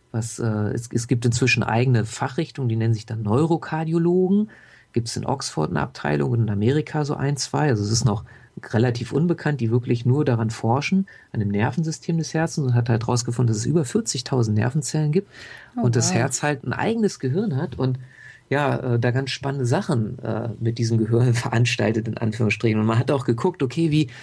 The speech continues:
Speaker 1: wie ist überhaupt die Kommunikation zwischen dem Hirn und dem Herzen und hat festgestellt, dass es viel mehr Nervenbahnen vom Herzen zum Hirn gibt, als vom Hirn zum Herzen. Und dann hat man sich gefragt, und das auch mehrmals wiederholt, weil man das nicht glauben konnte, wenn jetzt ein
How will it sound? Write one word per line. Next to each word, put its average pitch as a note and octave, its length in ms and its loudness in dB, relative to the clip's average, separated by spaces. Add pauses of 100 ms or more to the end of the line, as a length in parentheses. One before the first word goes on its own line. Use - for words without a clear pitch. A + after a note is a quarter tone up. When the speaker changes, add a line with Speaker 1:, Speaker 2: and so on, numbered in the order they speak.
(240)
Speaker 1:
wie - 100 -4
ist C#3 140 0
überhaupt C#3 400 0
die B2 60 0
Kommunikation C#3+ 840 0
zwischen A#2 280 0
dem A2 140 2
Hirn C3+ 360 2
und C3+ 120 0
dem A#2+ 80 2
Herzen F#3 480 -2
und - 160 -6
hat A#2+ 120 -2 (320)
festgestellt, C#3 580 -4
dass A#2 80 -2
es A#2+ 80 -8
viel - 240 0
mehr C#3 180 4
Nervenbahnen B2+ 680 2
vom - 160 -2
Herzen A#2+ 440 -2
zum A2+ 220 -2
Hirn A2+ 320 2
gibt, A3 260 -2
als A2+ 200 -2
vom A#2 120 -2
Hirn A#2+ 220 4
zum - 160 -2
Herzen. G#2+ 560 -2 (520)
Und A#2+ 120 0
dann C3 140 2
hat D3 100 0
man D3+ 220 0
sich D#3 180 -2
gefragt, D3+ 640 -2 (160)
und A#2+ 80 4
das A#2 140 2
auch A#2 140 0
mehrmals D#3 440 2
wiederholt, C3 460 0
weil B2+ 60 0
man A#2+ 60 2
das A#2+ 120 0
nicht A#2 140 -4
glauben C#3 280 2
konnte, A#2 380 2 (400)
wenn A#2+ 160 2
jetzt C3+ 240 -2
ein A#2+ 400 0